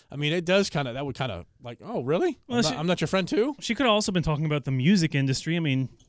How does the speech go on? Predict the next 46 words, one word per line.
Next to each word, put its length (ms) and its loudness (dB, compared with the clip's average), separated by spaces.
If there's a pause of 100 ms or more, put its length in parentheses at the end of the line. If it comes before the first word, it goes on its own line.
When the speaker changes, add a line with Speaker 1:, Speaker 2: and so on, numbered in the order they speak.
Speaker 2:
s-, 380 -16
her 60 -2
name 180 0
Fran-, 260 4
Francia 480 4
is 140 2
not 220 2
a 200 2 (420)
musician. 640 0
She's 180 -2
an 80 -2
actress. 640 -8 (840)
So 160 -4
maybe 180 2
she 120 -2
was 100 -2
just 120 -2
Speaker 1:
I 40 0
Speaker 2:
talking 180 6
Speaker 1:
think 80 4
Speaker 2:
about 100 6
Speaker 1:
Selena's 280 2
more 160 4
of 80 -2
an 40 2
actress 320 0
than 140 -2
a 20 -2
singer. 380 -6 (680)
Speaker 2:
At 100 -6
this 160 -2
point, 240 -2
probably. 240 0
Speaker 1:
I 80 2
think 160 2
so. 180 4
She's 220 -2
in 60 -4
the, 240 -2
that, 280 -6
uh, 140 -6
the 80 -10
murder 520 -6
thing 280 -8
with 140 -6
Steve 360 -8